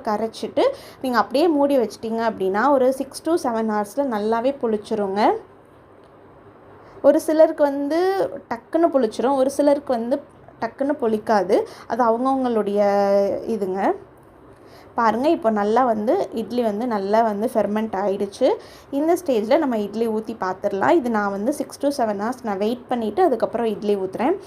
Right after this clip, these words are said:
இன்னொரு ஒரு ரகசியம் என்ன அப்படின்னா, இட்லி ஊத்துறதுல நார்மலா இட்லி பாத்திரத்தை வச்ச உடனே எல்லாரும் இட்லி ஊத்திட்டு அப்படியே மூடி வச்சுட்டு போயிடுவாங்க. அந்த தப்பு நம்ம பண்ணவே கூடாது. அந்த தண்ணி வந்து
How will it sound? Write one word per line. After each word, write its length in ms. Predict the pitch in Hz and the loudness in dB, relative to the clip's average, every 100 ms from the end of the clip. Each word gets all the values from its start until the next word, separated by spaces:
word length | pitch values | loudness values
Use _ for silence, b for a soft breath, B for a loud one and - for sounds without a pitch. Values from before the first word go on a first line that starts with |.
| B B B | B B B
இன்னொரு 420 | 269 381 453 427 277 285 277 | 2 4 4 6 6 6 4
ஒரு 120 | 226 214 | 0 -2
ரகசியம் 500 | 190 277 294 294 254 | -2 -4 -2 -4 -4
என்ன 140 | 214 220 233 | -6 -6 -6
அப்படின்னா, 320 | 185 185 196 247 | -6 -6 -4 -4
இட்லி 240 | 214 226 247 226 | -6 -4 -4 -4
ஊத்துறதுல 480 | - - 175 202 247 311 B B 233 | -4 -6 -2 2 2 2 B B 0
நார்மலா 420 | 240 285 294 349 262 | 2 2 2 2 0
இட்லி 220 | 214 330 311 | 0 0 2
பாத்திரத்தை 440 | 240 233 208 196 190 | 0 0 -4 -4 -4
வச்ச 340 | 185 - 302 254 | -4 0 2 4
உடனே 300 | 202 220 240 311 | 2 0 0 2
எல்லாரும் 280 | 226 226 254 | 2 2 0
இட்லி 180 | 220 247 233 | 0 0 0
ஊத்திட்டு 260 | 226 247 | -2 -2
அப்படியே 220 | 208 226 226 | 0 0 0
மூடி 160 | 226 | -2
வச்சுட்டு 280 | 196 - 269 - | -4 -4 -6 0
போயிடுவாங்க. 460 | 220 233 233 196 190 - 208 | 0 4 4 2 -2 -6 -6
அந்த 200 | 208 220 214 | -4 -4 -4
தப்பு 220 | 214 294 | -2 -2
நம்ம 140 | 240 214 | -2 -2
பண்ணவே 340 | 202 214 240 262 - | -4 -2 0 0 0
கூடாது. 280 | 175 175 - B B B - 220 | 0 0 -4 B B B -6 -2
அந்த 140 | 214 208 208 202 - - - - 240 | 2 4 2 -2 -18 -20 -20 -6 -2
தண்ணி 280 | 262 349 392 254 | 2 4 4 2
வந்து 160 | 269 | -2